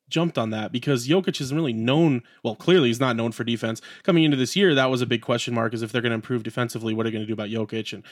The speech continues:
we gotta cover for Jokic. And Millsap was brought in, uh, largely to do that. Um, what he's known for is, is assists. He's known for these ridiculous passes that he makes. He's known, known for being a center that can hit threes, and yet we're seeing great defense,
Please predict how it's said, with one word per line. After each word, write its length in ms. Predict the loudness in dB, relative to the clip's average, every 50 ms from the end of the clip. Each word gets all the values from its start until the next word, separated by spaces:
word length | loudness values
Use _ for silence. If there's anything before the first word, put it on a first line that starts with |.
| -20 -12 -4 0
we 60 | 0
gotta 120 | 0 0
cover 280 | 0 0 0 0 0 -2
for 140 | -2 -4 -2
Jokic. 520 | -2 -2 -2 -2 -4 -6 -6 -6 -8 -12
And 120 | -16 -18 -20 -20 -20 -16 -4 0
Millsap 440 | 2 2 2 2 2 0 0 0
was 120 | 0 -2 -2
brought 240 | 0 2 2 2 2
in, 180 | 2 0 -2 -4 -10 -18 -20 -20 -20 _ _ _ _ -4
uh, 160 | 0 0 2
largely 420 | 4 4 4 4 2 2 0 -2
to 100 | -2 -2
do 240 | -2 0 2 2 2
that. 320 | 2 2 0 -2 -4 -4 _ _ _ _ _ _ _ _ _ _ _ _ _ _ _ _ _ _ -20 -18 -6 -2
Um, 420 | 0 2 2 2 2 0 -2 -4 -8 _ _ _ _ _ _ _ _ _ _ _ _ _ _ _ _ _
what 180 | 0 2 2 4
he's 160 | 2 2 2
known 200 | 2 4 4 2
for 260 | 2 2 2 4 4
is, 280 | 4 2 2 0 -4 -6 _
is 160 | -2 0 0
assists. 560 | 0 -2 -2 0 0 0 0 0 -4 -8 -10 -10
He's 200 | -8 -6 -2 0
known 160 | 2 2 2
for 340 | 2 2 2 2 2 2 0 _ _ _ _ _ _ _ _ -20 -20 -20 _ _ -6
these 240 | -4 -4 -4 -4 -4
ridiculous 540 | -4 -4 0 2 2 2 2 2 0 0 0
passes 400 | 0 0 0 0 -2 -2 -2 -2
that 100 | 0 2
he 60 | 2
makes. 260 | 2 2 2 0 -2
He's 140 | -4 -2 0
known, 160 | 0 0 -2 -4 -8 _ _
known 200 | 0 0 0 2
for 260 | 0 0 -2 -4 -6 _ _ _ -4
being 160 | -2 0 0
a 40 | 0
center 240 | 0 0 0 2 2
that 80 | 0
can 100 | 0 -2
hit 160 | -6 -6 -6
threes, 380 | -4 -2 0 0 0 0 -2 -6
and 280 | -6 -2 -2 0 2 0
yet 100 | 0 0
we're 80 | -2 -2
seeing 180 | -2 -2 -2
great 300 | -2 -2 0 0 0 0
defense, 480 | -2 -4 -6 -6 -6 -8 -8 -10 -14